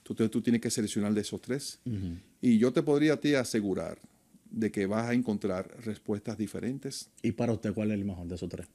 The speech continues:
Speaker 1: Hugo Cabrera, el inmenso.
Speaker 2: Ok.
Speaker 1: Un
Speaker 2: Fe-
Speaker 1: all around.
Speaker 2: Exacto.
Speaker 1: Ahora, ahora, en la posición número uno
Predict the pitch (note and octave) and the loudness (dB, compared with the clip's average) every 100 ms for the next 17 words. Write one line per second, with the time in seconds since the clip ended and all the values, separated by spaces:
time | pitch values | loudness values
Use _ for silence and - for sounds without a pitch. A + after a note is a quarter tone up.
0 | - A2 F#2+ E2+ F2 F#2+ C3 - _ _ | -2 0 0 -6 -10 -12 -14 -18 _ _
1 | _ _ _ _ _ - G#2+ F#2 E2 F#2 | _ _ _ _ _ -8 -6 -6 -8 -10
2 | - - _ _ - B2+ - G#2+ - _ | -14 -18 _ _ -18 -16 -16 -18 -20 _
3 | _ _ _ _ _ _ _ _ - - | _ _ _ _ _ _ _ _ -14 2
4 | A2+ A#2+ A#2 A#2 F#2+ F2 G2 D#3+ D3+ G#2 | 4 6 4 4 2 -4 -6 -8 -8 -8
5 | F#2 F2+ F#2 A#2+ - - A2 B2 G#2+ F#2+ | -6 -6 -8 -8 -6 0 4 4 2 -2
6 | - _ _ _ - G2+ A#2 A2 - _ | -12 _ _ _ -6 0 2 2 -4 _
7 | _ _ _ - D3+ D3 C#3+ D#3 C#3 F3 | _ _ _ 4 8 8 8 6 4 6
8 | E3+ E3+ E3 D3+ - B2+ A2 E2+ | 6 6 6 4 6 6 6 4